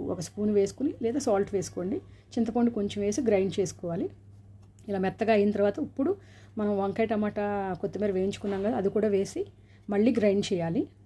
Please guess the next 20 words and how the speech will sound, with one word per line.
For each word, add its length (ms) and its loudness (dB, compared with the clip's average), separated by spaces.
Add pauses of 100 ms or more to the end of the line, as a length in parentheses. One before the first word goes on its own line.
(760)
ఇలా 120 2
మెత్తగా 360 -2
పేస్ట్ 360 2
అయిపోతుంది. 560 -2 (640)
మళ్ళీ 180 4
ఇప్పుడు 340 2
మనం 280 6
దోసకాయ 360 0
ముక్కలు 300 -2
వేసి 300 -2 (1700)
మళ్ళీ 220 4
మిక్సీ 400 0
పట్టాలండి, 460 -2
మళ్ళీ 260 2
గ్రైండ్ 280 2
చేయాలి. 300 2 (1400)
బాగా 200 0 (320)
మెత్తగా 400 0
పేస్ట్ 280 4
అయిపోద్దండి 560 -4